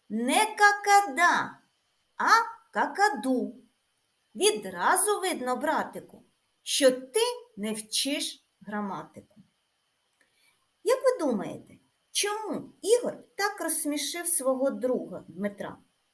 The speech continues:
Мабуть, тому, що не знав, не всі іменники в українській мові є змінними.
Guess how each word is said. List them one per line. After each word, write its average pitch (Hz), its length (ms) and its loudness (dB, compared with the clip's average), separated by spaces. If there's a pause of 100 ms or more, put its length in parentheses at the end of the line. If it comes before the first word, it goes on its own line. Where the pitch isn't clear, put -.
(800)
Мабуть, 277 460 2
тому, 226 520 -2
що 320 240 -4
не 453 180 0
знав, 262 380 0 (600)
не 330 300 0
всі 381 800 0 (220)
іменники 269 840 -2
в - 160 -16
українській 214 720 -4
мові 254 500 -2 (100)
є 220 600 0
змінними. 208 840 -4